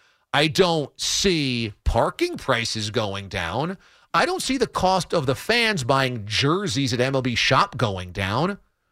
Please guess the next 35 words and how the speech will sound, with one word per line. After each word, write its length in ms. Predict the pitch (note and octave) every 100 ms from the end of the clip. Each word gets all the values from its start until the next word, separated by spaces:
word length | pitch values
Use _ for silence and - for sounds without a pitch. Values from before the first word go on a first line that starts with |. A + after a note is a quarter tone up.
| _ _ _ D4
I, 220 | E4+ F4
I 100 | A#3+
don't 220 | D#4+ F#4 -
see 420 | - - D#4+ D4
the 80 | C4
cost 460 | - B3+ B3+ -
of 200 | G#3 A2
being 480 | C3+ C#4 E4 C4 A#3+
a 120 | F#3
fan 680 | - _ D4 G#4+ D#4+ C#4 A3+ _ _ _ _ _ _ _ _ -
reducing. 720 | D4 F4+ F#4 - F#3 F#2 D2
So 540 | - A3+ G#3 F#3+ F3+ _ _ _ _ _
where 340 | F3+ D#4 E4+
exactly 540 | E4 F3 C#4+ D4 C#4 C4
are 80 | C4
all 100 | C4
the 80 |
revenues 480 | A#3 B3 B3 A#3+ A#3
going? 420 | F#3 E4 D4+ C#3
I 140 | C3 C#3+
see 240 | - C3+
television 880 | A2+ - C4 A#3+ F3+ D#3+ B2+ C3 A#2 _
revenues 460 | C#3+ C3 A#2+ A#2 G2
going 320 | B2 A2 G#2
up 240 | G#2 B2+ - _ _ _ -
and 380 | D3 C#3+ C3+ -
merchandising 720 | D#3+ A#3 - A#3+ D3 C3 B2
revenue 340 | A#2+ A#2 A2+ A2
going 320 | A2 G2+ G2+
up 200 | A#2 -
and 280 | D3+ D3 C#3+
digital 380 | F#4 F#4+ D#4 F3
revenue 460 | D3+ B2+ B2 A#2
going 380 | A2 A2+ G#2+ G#2
up. 240 | G#2 D3